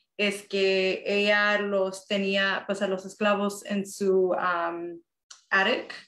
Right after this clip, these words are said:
y los tenía y los torturaba. Y un día muchos de los miembros de su comunidad, am, porque ella tiraba muchos,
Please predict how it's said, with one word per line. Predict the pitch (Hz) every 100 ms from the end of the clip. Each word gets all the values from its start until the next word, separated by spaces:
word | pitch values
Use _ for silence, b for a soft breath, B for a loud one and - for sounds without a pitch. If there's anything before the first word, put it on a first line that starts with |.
| _ _ _ _ _ -
y | 220 214 208 196
los | 196 196 -
tenía | 202 202 214 220 214 208
y | 202
los | 185 -
torturaba. | 185 - 185 185 208 208 208 208 - _ _ _ _ -
Y | 220 214 208
un | 220 226 220
día | 226 226
muchos | 226 214 220 220
de | 208
los | 190 190
miembros | 196 196 202 208
de | 196
su | -
comunidad, | - 185 185 180 185 196 196 196 -
am, | 185 180 175 175
porque | 202 202 226
ella | 247
tiraba | 269 247 247 226
muchos, | 233 220 220 208 -